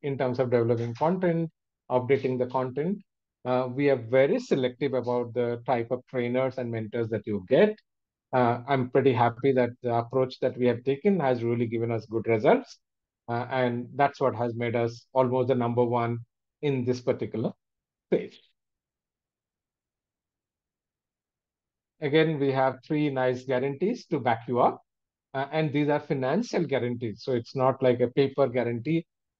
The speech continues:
Uh, in case something goes wrong with you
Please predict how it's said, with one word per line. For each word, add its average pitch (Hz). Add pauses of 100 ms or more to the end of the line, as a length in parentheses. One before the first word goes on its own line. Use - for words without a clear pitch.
Uh, 127
in 156
case 151
something 135
goes 123
wrong 117
with 107
you 190